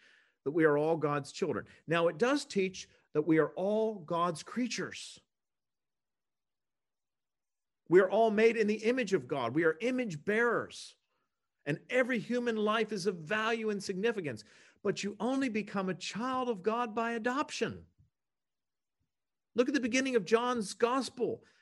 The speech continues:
John says he came to that which was his own, that is the Jewish people, but his own received them not. But to those who did receive him, who believed on his name, he gave the right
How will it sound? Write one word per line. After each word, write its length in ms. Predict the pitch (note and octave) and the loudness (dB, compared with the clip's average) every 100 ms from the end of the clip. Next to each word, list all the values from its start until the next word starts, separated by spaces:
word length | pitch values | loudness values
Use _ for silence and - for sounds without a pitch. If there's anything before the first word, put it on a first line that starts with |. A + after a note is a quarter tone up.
| _ _ - | _ _ 0
John 320 | A3+ B3+ B3 | 2 2 2
says 220 | A3+ F#3+ | 2 2
he 140 | G3 | 0
came 320 | - A3+ C4 A#3 | -2 0 0 0
to 100 | F#3+ | 2
that 240 | G#3+ A#3+ | 2 2
which 220 | G#3+ - | -2 0
was 180 | G#3+ G#3 | 0 0
his 220 | G#3+ F3+ | 0 -2
own, 560 | - A3+ A#3 D3 G#3 B3 - | -2 -2 0 0 -2 -4 -6
that 180 | - F#3+ | 2 4
is 320 | G#3 F#3 - | 4 2 -2
the 140 | - F#3 | -4 -2
Jewish 320 | F3+ A3+ - | 0 0 0
people, 340 | B3 B3+ G3 | -4 -2 -2
but 140 | F3+ G3+ | 0 0
his 160 | G3+ | 2
own 220 | G#3 A3+ A#3 | 2 2 2
received 400 | A3 - A#3 G#3+ | 0 0 -4 -2
them 180 | A3+ | -2
not. 400 | A#3+ C#4+ - - _ _ _ _ _ _ _ _ _ _ _ _ - | -2 -4 -6 -14 _ _ _ _ _ _ _ _ _ _ _ _ 2
But 120 | A3 | 4
to 80 | A3+ | 6
those 260 | A3+ A#3+ | 6 6
who 100 | G#3+ | 4
did 280 | E3+ A#3+ D4+ | 2 0 0
receive 400 | C4 - F3 D3+ | -2 -2 -2 -2
him, 160 | F#3 A3 | -2 -2
who 140 | G3+ | 0
believed 460 | F#3 G#3 A#3 C4+ G#3+ | 2 2 2 0 0
on 140 | G3+ | 0
his 180 | F3+ F3 | 0 -2
name, 220 | F#3+ G3 | -2 -2
he 140 | F3 G#3+ | -2 0
gave 340 | G3+ G3 D3+ | 2 2 2
the 140 | E3 | 2
right 400 | D#3+ G3 A#3 A3+ | 2 0 0 -2